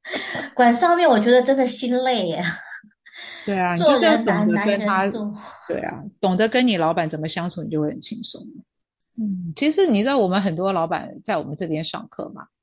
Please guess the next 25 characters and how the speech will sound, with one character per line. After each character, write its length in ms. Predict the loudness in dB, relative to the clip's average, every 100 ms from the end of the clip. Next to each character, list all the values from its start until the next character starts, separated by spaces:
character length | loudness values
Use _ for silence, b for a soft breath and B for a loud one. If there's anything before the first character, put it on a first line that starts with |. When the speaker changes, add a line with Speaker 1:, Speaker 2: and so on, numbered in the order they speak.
| -16
Speaker 1:
嗯。 280 | -14 -14 -12
Speaker 2:
那 160 | -8 -6
很 240 | -4 -2
多 160 | 0 0
的 120 | 0
观 240 | -2 -2
念 200 | 0 0
跟 180 | -2 -4
想 220 | -4 -8
法， 160 | -6 -10
他 180 | -8 -8
是 160 | -6
在 340 | -2 -2 -2 -2
上 300 | -2 -2 -4
课 220 | -2 -2
里 160 | -2 -4
面 360 | -6 -6 -8 -16 _ b b _ _
听 840 | -6 -2 0 0 -2 -2 -2 -4 -4
老 180 | -6 -4
师 500 | -6 -4 -6 -8 -12 -10
讲 220 | -10 -10
课， 420 | -12 -8 -8 -10 -18 -6
跟 580 | -2 0 -2 -2 -4 -6
他 160 | -8
的 320 | -4 -4 -4